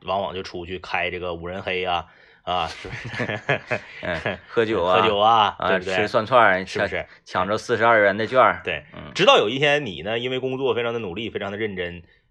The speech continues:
Speaker 1: 你呢，购买了自己人生第一台座驾。
Speaker 2: 嗯。再也不用挤地铁了。
Speaker 1: 再也不用挤地铁了。
Speaker 2: 嗯。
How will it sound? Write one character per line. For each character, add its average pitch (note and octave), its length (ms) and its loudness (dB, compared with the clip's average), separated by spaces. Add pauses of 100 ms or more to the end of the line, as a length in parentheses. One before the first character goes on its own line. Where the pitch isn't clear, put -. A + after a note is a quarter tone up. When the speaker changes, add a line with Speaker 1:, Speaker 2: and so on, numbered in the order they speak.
Speaker 1:
你 F2 220 -12
呢， F#2 200 -10 (120)
购 - 100 0
买 G#2+ 280 0
了 F#2+ 120 -4
自 B2+ 120 -8
己 G2+ 120 -8
人 G2+ 200 -2
生 F3+ 240 2
第 F3+ 240 -4
一 F3+ 60 0
台 - 360 -2 (540)
座 F3 220 4
驾。 C3+ 120 8
Speaker 2:
嗯。 - 120 -14 (320)
再 G#3 140 8
也 F3 80 8
不 D#3+ 100 4
用 G3+ 100 6
挤 D3 160 -2
地 G#3 140 2
铁 B2 140 2
了。 A#2 160 6
Speaker 1:
再 F3+ 100 10
也 E3+ 60 10
不 D3 60 2
用 E3 120 -2
挤 A2+ 100 -10
地 C3 140 -8
铁 - 140 -4
了。 F2+ 180 -10
Speaker 2:
嗯。 F#2+ 220 -12